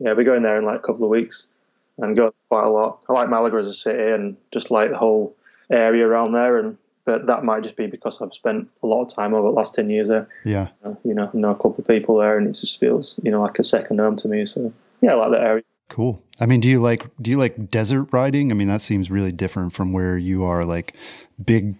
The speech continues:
Speaker 2: rocks that are dry and <laughs> compared to where you're used to riding, which is, you know, wet and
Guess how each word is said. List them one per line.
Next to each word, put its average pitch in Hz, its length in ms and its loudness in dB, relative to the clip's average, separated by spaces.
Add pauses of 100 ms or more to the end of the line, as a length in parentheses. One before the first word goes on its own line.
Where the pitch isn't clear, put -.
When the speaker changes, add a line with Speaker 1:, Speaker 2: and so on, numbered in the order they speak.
(160)
Speaker 2:
rocks 104 580 0
that 95 140 -2
are 92 120 -2
dry 98 540 0
and 90 580 -2 (200)
<laughs> - 220 -2
compared 131 360 2
to 120 80 2
where 110 180 2
you're 104 180 0
used 98 280 -2
to 101 80 -2
riding, 90 420 0
which 90 160 -6
is, 85 440 -4
you 101 120 -4
know, 87 140 -2
wet 90 500 -2
and 85 400 -4